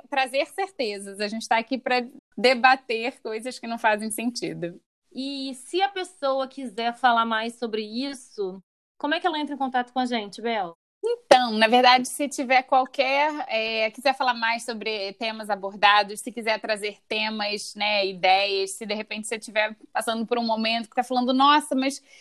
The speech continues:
Speaker 1: realmente isso aqui que eu tô passando não faz o menor sentido", entre em contato com a gente. Tem duas maneiras de achar a gente. Uma é através do nosso e-mail, é, que a Luana vai falar pra vocês qual é.
Speaker 2: O menor sentido arroba gmail ponto com.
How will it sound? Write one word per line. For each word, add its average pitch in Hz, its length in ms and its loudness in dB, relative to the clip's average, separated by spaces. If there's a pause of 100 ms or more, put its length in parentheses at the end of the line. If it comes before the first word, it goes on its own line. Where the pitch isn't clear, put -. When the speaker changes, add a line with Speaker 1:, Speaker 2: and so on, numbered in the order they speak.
(160)
Speaker 1:
realmente 294 500 4
isso 285 140 -2
aqui - 160 -8
que 311 80 2
eu 294 60 2
tô 294 80 4
passando 269 400 2
não 277 100 -2
faz 254 200 4
o 247 40 -4
menor 240 280 0
sentido", 233 720 2 (360)
entre 262 260 4
em 262 40 -8
contato 247 320 4
com - 80 -2
a 214 60 2
gente. 190 400 -2
Tem 208 180 0
duas 285 200 4
maneiras 220 420 2
de 208 80 -2
achar 196 240 2
a 190 40 6
gente. 185 480 0 (320)
Uma 277 240 8
é 277 60 8
através 233 480 4
do 220 140 -4
nosso 208 400 0
e-mail, 208 760 2 (360)
é, 190 560 6
que 214 80 0
a 196 60 6
Luana 202 340 0
vai 214 100 4
falar 202 260 4
pra 196 140 -10
vocês 190 320 -6
qual 185 260 4
é. 226 300 6 (480)
Speaker 2:
O 277 160 8
menor 285 460 2
sentido 262 920 2 (380)
arroba 226 520 -2
gmail 254 500 -4
ponto 240 260 -12
com. 262 240 -18